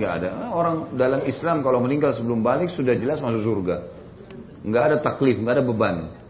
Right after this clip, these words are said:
Bahkan dia menjadi pemberi syafaat buat orang tuanya. Dan dalam masalah ibadah, kalau kita bisa kerjakan sendiri, kita sendiri, gitu kan? Kalau misalnya ibu bisa berkurban sendiri, ibu sendiri kurban supaya pahalanya maksimal.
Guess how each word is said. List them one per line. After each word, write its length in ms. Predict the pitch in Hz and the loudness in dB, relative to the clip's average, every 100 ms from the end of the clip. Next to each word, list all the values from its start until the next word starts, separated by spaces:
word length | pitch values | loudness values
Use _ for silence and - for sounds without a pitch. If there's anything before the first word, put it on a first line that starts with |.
| - - - | -20 -16 -2
Bahkan 320 | 98 98 120 | -2 2 2
dia 160 | 117 139 | 4 4
menjadi 480 | 127 113 139 208 - - - - 107 | 4 4 2 2 -4 -14 -18 -6 -2
pemberi 260 | 107 120 | 2 2
syafaat 460 | 113 120 120 127 104 | 0 -2 0 0 2
buat 160 | 101 | 0
orang 320 | 104 104 101 101 | 2 0 0 0
tuanya. 400 | 101 92 85 90 - - - - - - - - - - - - - - | -2 -2 -6 -10 -16 -18 -18 -18 -18 -18 -18 -18 -18 -18 -18 -18 -20 -8
Dan 240 | 87 101 | 0 2
dalam 240 | 104 139 151 | 4 4 2
masalah 320 | - 135 123 120 | 0 0 0 2
ibadah, 560 | 101 98 87 98 143 226 - - - - - - - | 2 2 2 2 0 -4 -10 -14 -14 -12 -12 -10 -2
kalau 240 | 147 170 | 0 2
kita 160 | 185 175 | 0 0
bisa 240 | 165 160 | 0 0
kerjakan 400 | 156 143 151 160 | 0 0 0 -2
sendiri, 320 | - 220 359 | -4 -4 -2
kita 240 | 370 320 - | -2 -4 -2
sendiri, 400 | 170 135 123 139 - - - - | 2 2 2 -4 -10 -14 -18 -18
gitu 160 | - 104 | -8 -4
kan? 160 | 113 147 - - - - - - - - | -4 -6 -12 -20 -20 -20 -20 -20 -12 0
Kalau 160 | 110 | 0
misalnya 160 | 120 156 | 2 2
ibu 160 | 156 | 2
bisa 240 | 143 135 131 | 2 2 0
berkurban 400 | 117 139 139 131 | 2 2 2 2
sendiri, 320 | 123 151 180 | 0 0 0
ibu 160 | 302 254 | -2 -4
sendiri 320 | 190 175 139 | 0 0 2
kurban 320 | 143 127 120 | 2 2 0
supaya 160 | 180 185 | -2 -2
pahalanya 400 | - 160 196 185 | 0 0 0 -2
maksimal. 640 | 156 - 165 113 104 | -4 -2 0 0 -2